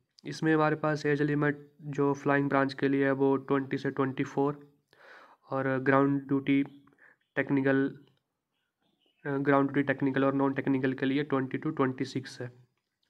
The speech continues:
तो जो भी इसके लिए एलिजिबल होंगे वो अप्लाई कर सकते हैं। And एक दिसंबर से स्टार्ट होगा। And, अ, वही है हमारे पास, बाकी इसमें कोई जो, बस इसके लिए वीडियो का पर्पस यही था कि आपको बता दें कि वैकेंसीज कितनी है,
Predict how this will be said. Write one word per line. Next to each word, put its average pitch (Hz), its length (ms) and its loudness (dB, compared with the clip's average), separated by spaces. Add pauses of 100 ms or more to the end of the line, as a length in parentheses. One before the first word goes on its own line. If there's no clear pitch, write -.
(640)
तो 139 140 2
जो 139 400 2
भी 143 140 2
इसके 139 300 -4
लिए 139 100 2
एलिजिबल 135 460 2
होंगे 131 220 2
वो 135 360 0
अप्लाई 139 300 -2
कर 131 120 -2
सकते 135 320 -6
हैं। 143 220 -4 (1120)
And 139 100 0
एक 143 240 2
दिसंबर 139 360 2
से 135 160 -2
स्टार्ट 131 320 -2
होगा। 131 320 -4 (800)
And, 127 180 -2
अ, 127 380 -2 (460)
वही 147 220 0
है 147 140 2
हमारे 143 240 0
पास, 143 260 0
बाकी 139 380 -2
इसमें 139 320 -2
कोई 135 420 -2 (640)
जो, 135 400 -2
बस 135 240 0
इसके 143 280 -2
लिए 139 120 2
वीडियो 139 260 -2
का 143 80 -2
पर्पस 135 420 -2
यही 135 160 2
था 135 140 -6
कि 127 120 -2
आपको 135 200 -2
बता 135 280 0
दें 131 140 0
कि 139 80 -4
वैकेंसीज 131 480 -2
कितनी 131 360 -4
है, 139 280 -6